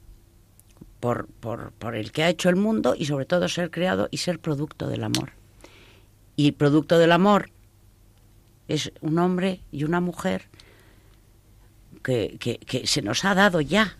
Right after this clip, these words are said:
el ser. El ser se nos viene dado, no lo hacemos nosotros. Como dices tú, Alberto, no somos dioses para hacernos nuestra propia persona, sino que,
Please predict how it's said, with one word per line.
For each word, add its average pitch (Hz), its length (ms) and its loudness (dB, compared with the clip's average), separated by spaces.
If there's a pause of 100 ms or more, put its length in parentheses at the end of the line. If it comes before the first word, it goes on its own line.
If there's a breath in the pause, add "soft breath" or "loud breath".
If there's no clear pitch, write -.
el 113 160 -6
ser. - 300 -6 (420)
El 107 140 -8
ser 226 300 0
se 175 160 -2 (220)
nos 135 260 0
viene 135 300 -2
dado, 120 280 -2 (280 loud breath)
no 175 100 4
lo 196 80 2
hacemos 131 380 -4
nosotros. 113 520 -6 (360 loud breath)
Como 113 180 -2
dices 120 340 -2
tú, 151 160 -2
Alberto, 131 380 -2
no 107 100 0
somos 143 360 -4
dioses 156 500 -6 (460 loud breath)
para 120 320 2
hacernos 135 480 -2
nuestra 127 400 -4
propia 135 480 -2
persona, 185 560 -2
sino 113 320 -6
que, 110 240 -6